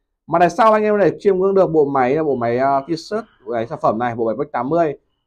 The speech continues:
gồm cho anh em là hai mươi ba chân kính, tần số là hai mươi tám nghìn tám trăm, à, hai mươi nghìn sáu trăm cho anh em. Với tần suất cốt năng lượng của em đó là tám mươi giờ anh em ạ. Trên điểm có những thông tin cơ bản như t-shirt một tám năm ba, kính Sapphire Electro.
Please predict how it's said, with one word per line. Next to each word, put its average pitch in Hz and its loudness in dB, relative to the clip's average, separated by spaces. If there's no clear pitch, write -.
gồm 143 0
cho 190 -2
anh 180 -2
em 185 0
là 165 2
hai 170 -2
mươi 170 -2
ba 175 4
chân 165 -2
kính, 147 2
tần 135 -2
số 135 0
là 165 2
hai 170 0
mươi 170 -2
tám 135 0
nghìn 180 -4
tám 127 -2
trăm, 175 0
à, 131 -4
hai 156 -2
mươi 208 0
nghìn 185 0
sáu 131 0
trăm 160 0
cho 165 -4
anh 160 -2
em. 165 0
Với 135 4
tần 165 -2
suất 196 0
cốt 196 -2
năng 180 -2
lượng 175 2
của 104 -2
em 120 -4
đó 123 2
là 104 -10
tám 113 -6
mươi 147 -4
giờ 135 2
anh 117 -2
em 123 -4
ạ. 139 -2
Trên 175 -2
điểm 160 2
có 123 0
những 160 -2
thông 165 -2
tin 165 2
cơ 156 0
bản 143 4
như 147 -4
t-shirt 170 -2
một 180 -2
tám 123 -4
năm 147 -4
ba, 165 2
kính 131 -6
Sapphire 165 0
Electro. 151 4